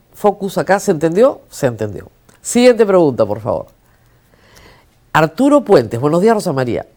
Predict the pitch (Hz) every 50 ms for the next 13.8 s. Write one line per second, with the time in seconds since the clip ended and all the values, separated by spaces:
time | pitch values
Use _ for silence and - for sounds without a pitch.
0 | _ _ - 170 180 180 165 135 117 101 - - - - 160 175 - 285 311 339
1 | 359 330 269 185 190 185 170 151 135 107 98 98 - - 135 190 240 285 294 254
2 | 202 143 127 120 131 156 190 214 185 131 - - - 175 160 156 151 143 - 104
3 | 98 101 - 175 175 180 180 185 143 156 139 120 120 135 151 156 147 123 135 143
4 | 151 151 - 165 156 151 143 156 170 156 139 117 107 98 107 - - 135 131 135
5 | 147 143 123 104 110 131 135 143 160 202 302 339 - _ _ _ _ _ _ _
6 | _ _ _ _ _ _ _ _ _ _ _ _ _ _ _ _ 196 226 226 -
7 | 240 240 262 247 202 185 175 180 202 240 294 320 311 277 247 247 247 269 262 240
8 | 220 214 - - 135 - - - - _ _ _ _ _ _ _ _ _ _ _
9 | _ _ _ _ _ _ _ _ _ _ _ _ _ _ _ _ _ _ _ _
10 | _ _ _ _ _ _ _ _ _ _ _ _ _ _ - 170 165 170 151 147
11 | 147 - - 226 277 277 285 - - 320 311 285 - - _ _ _ _ _ _
12 | - 180 165 160 151 143 151 175 226 240 214 - _ - - - - - 147 143
13 | 135 135 143 190 202 180 - 196 196 185 - - - 285 277 -